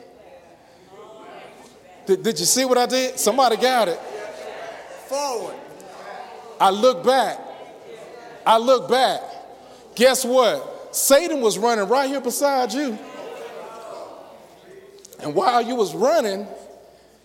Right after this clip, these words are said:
Speaker 1: you looked back and you became that pillar of salt. 'Cause he, he out in front now. And you know, if you've seen any, any, uh, relay races, when you look back, that could cost you a tenth of a second. And you'll lose a race.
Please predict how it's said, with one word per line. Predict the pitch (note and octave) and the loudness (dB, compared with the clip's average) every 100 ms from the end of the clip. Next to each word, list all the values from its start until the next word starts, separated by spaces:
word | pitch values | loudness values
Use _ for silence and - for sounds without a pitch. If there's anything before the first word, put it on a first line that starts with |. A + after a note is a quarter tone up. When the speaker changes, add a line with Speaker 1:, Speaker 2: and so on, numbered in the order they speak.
| _ - | _ -4
Speaker 1:
you | A3 | -2
looked | C#4+ A#3+ A3+ F3+ | 4 4 4 4
back | C4+ F#3+ C#3+ - - - - - - - - - | 4 4 0 -10 -16 -18 -20 -20 -20 -20 -18 -4
and | D#3+ D#3+ | -2 0
you | C#4 | -2
became | C4 - A#3+ A3+ | -2 0 0 2
that | G#3 G#3 | 0 2
pillar | G#3+ B3 B3 | 2 4 0
of | |
salt. | - B3+ F#3 C3+ - - - - - - - - - - - - - | 2 2 2 -2 -10 -14 -16 -16 -16 -16 -16 -14 -14 -14 -16 -18 -8
'Cause | - E3+ | -2 2
he, | A3+ C#4+ | 2 0
he | F#3+ C4+ | 0 4
out | D4 B3 | 6 4
in | C4 | 2
front | C4 D4+ D#4+ A3+ | 2 4 4 2
now. | C#4 B3+ A3+ - - - | 0 -2 -8 -14 -16 0
And | G#3 | 2
you | A3 D4 | 2 4
know, | C#4+ B3+ | 6 6
if | G#3 | 4
you've | C#4 - | 0 2
seen | C#4 B3 | 2 2
any, | C4+ C#4+ - - | 2 0 -2 0
any, | C4 D4 A3 | 2 2 0
uh, | G3+ G3 F3+ | 2 2 2
relay | E3+ C#4 C4+ B3 | 0 2 4 6
races, | C4 D#4 C#4+ C#4 - - - - - - - - | 4 2 -2 -6 -8 -10 -16 -20 -20 -20 -20 -10
when | - D#3+ | -4 0
you | B3 | 0
look | C#4 C4+ F#3 | 2 2 4
back, | A3 C#4 G3+ | 2 2 2
that | G3+ C4 | 0 -2
could | G#3+ | 0
cost | A#3 A#3 - | 2 2 2
you | A3+ | 0
a | |
tenth | F#3+ B3 A#3+ | 0 0 0
of | A#3 | 0
a | A3 | 2
second. | A3+ F#3+ - - - - - - - - - - | 2 0 -4 -14 -12 -12 -12 -12 -10 -10 -6 0
And | F#3+ | 4
you'll | C4+ | 4
lose | B3 C4 A#3 | 4 2 2
a | |
race. | C#4 C4+ G3+ - | 4 4 2 -4